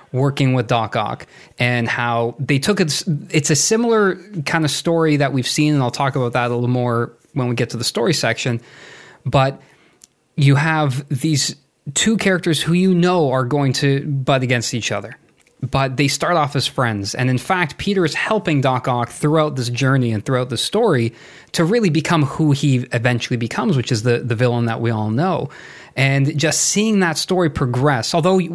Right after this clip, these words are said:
us as Spider-Man fans, you know where it's going, but they took it in a slightly different direction, which I thought was really clever. Um, all the way up until the end, when Peter Parker feels betrayed for what Doc Ock has done to him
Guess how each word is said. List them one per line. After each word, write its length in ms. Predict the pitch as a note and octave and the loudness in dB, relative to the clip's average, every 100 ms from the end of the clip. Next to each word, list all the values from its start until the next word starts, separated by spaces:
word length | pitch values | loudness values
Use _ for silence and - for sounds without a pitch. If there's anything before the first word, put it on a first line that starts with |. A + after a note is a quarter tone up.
| E3 - | -8 -4
us 220 | G3+ G3+ | -2 -2
as 80 | F#3 | -4
Spider-Man 420 | - F#3+ E3+ D#3 | 0 0 2 0
fans, 260 | D#3+ D#3 C#3 | 0 2 2
you 100 | G#3+ | 4
know 220 | F3 F#3 | 4 4
where 160 | F3 D3+ | 2 0
it's 140 | C#3 | 0
going, 320 | C3+ C#3+ G3 | 0 2 0
but 140 | G3 G#3 | 0 -2
they 100 | G#3 | -4
took 200 | - B3 | -4 -4
it 80 | |
in 120 | A#3 F#3+ | 0 0
a 40 | |
slightly 460 | - - G3 F3+ E3 | 0 0 -2 0 0
different 320 | D#3 - C3 | 0 0 0
direction, 400 | C3 B2 - B2 | 0 0 -2 -2
which 160 | B2 | -2
I 60 | C3 | -2
thought 200 | C#3+ - | -2 -2
was 140 | B2+ | -2
really 240 | B2+ C3+ B2 | 0 0 0
clever. 420 | - C3 A#2 G#2 - - - - - | 0 -2 -2 -6 -12 -20 -20 -12 -2
Um, 280 | C#3+ C#3 D3 | 0 0 0
all 160 | F3 | 0
the 80 | F#3+ | 2
way 140 | F#3 E3+ | 2 2
up 100 | E3 | 0
until 240 | C#3+ D#3 | 0 0
the 160 | C3 C#3 | 2 2
end, 300 | D3 B2+ - _ _ _ _ _ _ _ - C#3 | 2 0 -4 _ _ _ _ _ _ _ 0 4
when 220 | C#3 B2+ | 4 2
Peter 260 | - E3+ D3 | 0 -2 0
Parker 300 | D3+ C#3 C#3 | 0 -2 -2
feels 260 | D#3 C#3 | 0 0
betrayed 560 | A#2+ C#3 - D3 C3 A2+ | 0 -2 0 0 0 0
for 140 | B2+ | -2
what 160 | B2 A#2+ | 0 0
Doc 220 | B2 B2 | -2 0
Ock 160 | A2+ - | -2 -2
has 140 | G#2 | -4
done 220 | A2 G#2+ | -2 -4
to 140 | - G2+ | -4 -6
him 140 | G2 | -8